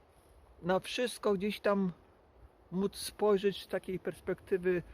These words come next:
przestrzeni swojego serca, nie oceniając i nie będąc tym podtrzymującym tą grę, tym karmiącym swój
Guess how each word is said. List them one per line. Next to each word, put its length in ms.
przestrzeni 640
swojego 440
serca, 600
nie 200
oceniając 680
i 120
nie 540
będąc 520
tym 180
podtrzymującym 1200
tą 180
grę, 240
tym 200
karmiącym 880
swój 420